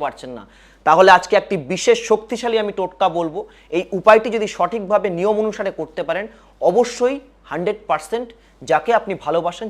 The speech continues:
সে যত দূরেই থাক না কেন সে আপনার কাছে আসতে বাধ্য হবে। কি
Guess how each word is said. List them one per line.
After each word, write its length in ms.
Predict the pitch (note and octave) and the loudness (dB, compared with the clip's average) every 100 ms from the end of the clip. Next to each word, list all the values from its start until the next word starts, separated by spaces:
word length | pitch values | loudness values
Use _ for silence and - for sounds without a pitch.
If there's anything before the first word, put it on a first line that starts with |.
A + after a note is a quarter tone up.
| - | -8
সে 80 | G3 | -6
যত 120 | D3+ D#3+ C3 | -4 -4 0
দূরেই 200 | D#3+ A3+ | 0 0
থাক 120 | A3+ G3+ | -4 -6
না 60 | F#3+ | -10
কেন 100 | - E3+ | -8 -10
সে 80 | E3 C#3+ | -2 -2
আপনার 260 | - G#3+ A3 | 0 2 2
কাছে 160 | G#3+ F3+ | 4 2
আসতে 200 | E3 D#3+ C#3 - _ - B2 | 2 -4 -6 -8 _ -6 6
বাধ্য 220 | E3+ E3 G3+ | 6 8 4
হবে। 160 | D#3+ A2+ - _ _ | 2 -2 -10 _ _
কি 60 | - | -10